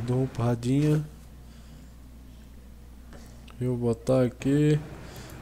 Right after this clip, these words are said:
Mais vida. Mas é isso aí, galera. A gente vai ficando por aqui. Vamos lá dar uma olhada nos nossos bebês gigantes, galera. Nossa, que lag,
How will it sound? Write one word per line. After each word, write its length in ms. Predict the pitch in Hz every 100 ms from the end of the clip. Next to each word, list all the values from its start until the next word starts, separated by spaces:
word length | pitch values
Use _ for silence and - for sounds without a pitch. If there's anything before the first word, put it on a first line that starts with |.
| -
Mais 240 | 117 113 107
vida. 680 | 120 139 151 156 156 160 156 - - - - - - - - - - - - - - - - - - - - - - - -
Mas 300 | 156 226 214
é 60 |
isso 180 | 262 247
aí, 100 | 262
galera. 220 | 233 208 170
A 40 |
gente 180 | 170 175
vai 100 | 185
ficando 380 | 185 170 175 170
por 160 | 175
aqui. 380 | 156 131 185 190 - - - - - - -
Vamos 160 | 127
lá 60 | 139
dar 140 | 135
uma 40 | 139
olhada 260 | 135 127 127
nos 320 | 127 117 101 - - - - - - - - -
nossos 340 | 127 120 120
bebês 320 | 117 117 117
gigantes, 360 | 110 110 113 107
galera. 360 | 107 110 101 - - - - - - - - - - - - - -
Nossa, 800 | 123 139 147 160 165 170 143 135
que 100 | 139
lag, 300 | 131 120